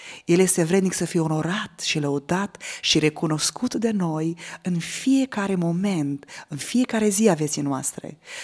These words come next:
Să știți, alegeți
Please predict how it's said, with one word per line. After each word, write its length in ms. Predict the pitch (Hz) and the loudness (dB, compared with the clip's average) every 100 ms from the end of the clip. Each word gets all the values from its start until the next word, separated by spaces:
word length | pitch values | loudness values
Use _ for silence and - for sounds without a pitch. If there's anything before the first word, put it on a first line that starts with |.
| - | -4
Să 140 | - | -2
știți, 600 | 156 - - 190 - - - - - - - _ _ | 0 0 2 0 2 -4 -6 -16 -14 -14 -16 _ _
alegeți 840 | - 165 190 262 214 - - - | 0 4 4 4 4 2 -4 -6